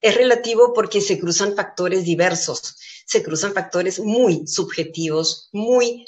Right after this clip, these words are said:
naturales. Entonces, eh, sí, el amor lo explica Hegel de esta manera. Eh, partimos de ser quien somos.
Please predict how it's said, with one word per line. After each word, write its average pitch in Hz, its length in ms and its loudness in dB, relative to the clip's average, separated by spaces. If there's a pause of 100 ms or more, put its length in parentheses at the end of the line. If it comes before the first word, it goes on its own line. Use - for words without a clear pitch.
naturales. 170 880 -2 (320)
Entonces, 170 800 -4 (680)
eh, 165 300 0
sí, - 520 -4 (140)
el 196 220 6
amor 190 640 2
lo 185 180 -2
explica 196 680 -4
Hegel 175 460 2
de 160 80 2
esta 147 240 -2
manera. 165 540 -2 (320)
Eh, 165 560 4 (200)
partimos 240 840 0
de 170 120 2
ser 190 520 2 (120)
quien 147 220 0
somos. - 800 -6